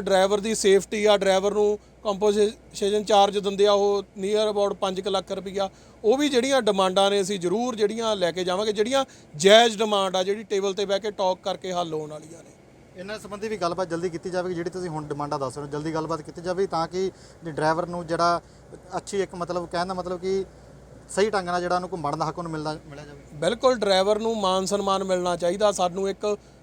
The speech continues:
Speaker 1: ਅ, ਪੰਜਾਬ ਸਰਕਾਰ ਤੋਂ ਇਹ ਵੀ ਮੰਗ ਰੱਖਾਂਗੇ ਕਿ ਡਰਾਈਵਰ ਡੇ ਵੀ ਜਿਹੜਾ ਵਾ ਇੱਕ ਦਿਨ ਡਰਾਈਵਰਾਂ ਦੇ ਨਾਂ 'ਤੇ ਵੀ ਰੱਖਿਆ ਜਾਣਾ, ਚਾਹੇ ਉਹ ਬੱਸ ਦਾ ਡਰਾਈਵਰ ਆ,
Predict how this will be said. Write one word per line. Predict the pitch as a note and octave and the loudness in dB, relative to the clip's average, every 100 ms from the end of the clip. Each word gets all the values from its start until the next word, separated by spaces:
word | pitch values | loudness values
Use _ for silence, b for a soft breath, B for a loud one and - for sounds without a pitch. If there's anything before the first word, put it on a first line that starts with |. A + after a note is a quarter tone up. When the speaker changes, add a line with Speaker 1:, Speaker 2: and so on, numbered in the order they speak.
| - F3+ | -8 -4
Speaker 1:
ਅ, | E3 | -2
ਪੰਜਾਬ | F#3 F3+ F#3+ | 0 4 4
ਸਰਕਾਰ | F#3 G3 G3+ G3+ | 4 2 4 4
ਤੋਂ | G3+ G#3 | 4 2
ਇਹ | |
ਵੀ | B3+ | 2
ਮੰਗ | A3+ G3 | 0 2
ਰੱਖਾਂਗੇ | G3+ G3+ A3 A3+ | 2 0 -2 -2
ਕਿ | G#3+ A#3 A#3 b b b - - | -4 -6 -8 b b b -20 -6
ਡਰਾਈਵਰ | D#3 F3+ G3+ A3+ | 2 4 6 4
ਡੇ | F#3+ G3 G3+ | 6 8 8
ਵੀ | G#3+ | 4
ਜਿਹੜਾ | G#3+ A3 A#3 | 0 4 4
ਵਾ | F#3 D#3 - | 4 0 -4
ਇੱਕ | F#3+ - | -10 -6
ਦਿਨ | A3 A3 A3+ | -2 0 -2
ਡਰਾਈਵਰਾਂ | F3+ F3 F#3 G3 A3 | 2 4 4 6 6
ਦੇ | A3 | 6
ਨਾਂ | A3 G3+ | 4 2
'ਤੇ | F#3+ F#3+ | 0 -2
ਵੀ | G3 | -2
ਰੱਖਿਆ | F#3+ - F#3+ | -4 -2 -4
ਜਾਣਾ, | G3+ G3+ | -2 -4
ਚਾਹੇ | G3 F#3+ | -2 -2
ਉਹ | F#3+ | -2
ਬੱਸ | D#3 D3+ F3+ | -4 -4 -2
ਦਾ | F#3+ | -2
ਡਰਾਈਵਰ | F#3 F#3+ F#3+ | 0 -2 0
ਆ, | F#3+ | -2